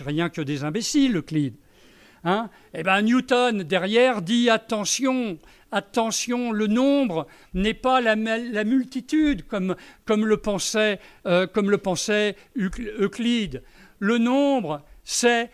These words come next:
le rapport entre des mu-, des quantités.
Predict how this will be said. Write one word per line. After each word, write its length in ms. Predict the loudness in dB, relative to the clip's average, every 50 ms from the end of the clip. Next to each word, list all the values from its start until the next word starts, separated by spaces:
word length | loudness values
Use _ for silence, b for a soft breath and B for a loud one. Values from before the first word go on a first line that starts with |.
| b b b
le 220 | -4 2 4 4
rapport 1120 | 4 2 -2 -2 0 0 0 0 -2 -4 4 6 8 8 10 8 8 8 6 4 0 -6 -12 -8
entre 380 | -4 -4 -4 -4 -2 -2 -2
des 340 | 0 2 2 2 2 0 -2 B B B
mu-, 340 | -6 -6 -4 -4 -6 -8 -8
des 180 | -6 -6 -6 -4
quantités. 720 | -4 -6 -6 -6 -10 -14 -10 -8 -6 -6 -6 -6 -8 -12